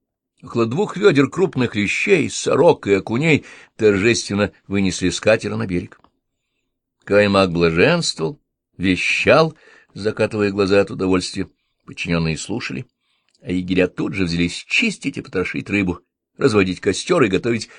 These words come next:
все причиндалы для ухи. Вероятно, бандерша на рыбалке пробилась поближе к Каймаку, напомнила ему о невостребованном заказе, едва причалив к берегу, кинулась в гостиницу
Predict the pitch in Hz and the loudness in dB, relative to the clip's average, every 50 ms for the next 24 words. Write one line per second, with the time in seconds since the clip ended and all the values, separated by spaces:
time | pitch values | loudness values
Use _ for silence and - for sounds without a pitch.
0 | - _ - - 110 101 - 92 - - 98 92 92 95 95 95 87 87 92 92 | -20 _ -4 -2 -2 -2 -2 -4 -6 -4 -2 2 4 4 4 2 0 0 0 0
1 | 92 - - 98 92 - - _ _ _ _ _ _ _ _ _ _ _ _ _ | -2 -2 -6 -10 -12 -12 -14 _ _ _ _ _ _ _ _ _ _ _ _ _
2 | _ _ _ _ _ _ _ _ _ _ _ _ _ _ - 117 147 185 214 240 | _ _ _ _ _ _ _ _ _ _ _ _ _ _ 0 4 6 6 8 8
3 | 254 240 - 214 214 202 170 160 196 214 208 208 196 208 196 - - - 202 202 | 6 6 4 2 2 2 4 4 4 4 6 6 4 4 4 4 2 2 2 2
4 | - 165 175 180 170 175 156 175 180 180 175 175 - 180 170 175 156 151 147 139 | 2 0 -2 -2 -2 -2 0 2 2 2 2 0 -4 -6 -4 -2 -2 -2 0 0
5 | 165 165 165 160 143 - - 151 147 147 180 185 147 104 95 - - _ - 92 | 0 -2 -2 -2 -4 -2 -2 -2 -2 0 -2 -2 0 0 -2 -2 -4 _ 0 0
6 | 90 92 92 87 - 92 87 87 - _ _ _ _ _ _ - 107 101 92 - | 2 2 0 -2 -4 -8 -10 -10 -12 _ _ _ _ _ _ -6 -4 -4 -4 -2
7 | - - 220 175 113 101 98 98 98 95 85 - - - - - - 101 101 107 | -2 -2 -2 0 0 0 0 2 0 0 -2 -4 -12 -20 -20 -10 -4 -2 0 0
8 | 107 107 113 110 - - - 113 113 110 95 98 101 101 98 92 95 104 92 - | 4 4 4 4 4 0 -2 0 2 2 2 2 0 0 0 2 0 0 0 0
9 | - 90 87 85 82 143 143 - _ _ _ _ _ _ _ _ _ _ _ 95 | 0 0 0 0 -2 -6 -8 -10 _ _ _ _ _ _ _ _ _ _ _ -2
10 | 101 101 87 92 110 123 123 123 117 107 - 98 92 85 - 104 95 87 85 87 | -2 -2 0 4 4 6 6 6 6 4 2 -2 -2 -2 0 0 0 0 0 -2
11 | 80 80 78 92 95 98 104 104 120 123 - - - _ _ - - 165 151 123 | -4 -2 2 2 4 4 2 0 -2 -4 -6 -8 -16 _ _ -4 0 2 4 4
12 | 104 95 95 92 87 87 87 98 95 - - - - 208 214 202 180 - - 196 | 4 2 2 0 0 0 -2 -2 -2 -2 -6 -6 -4 -2 -2 -2 -2 -2 -4 -4
13 | 170 - | -6 -6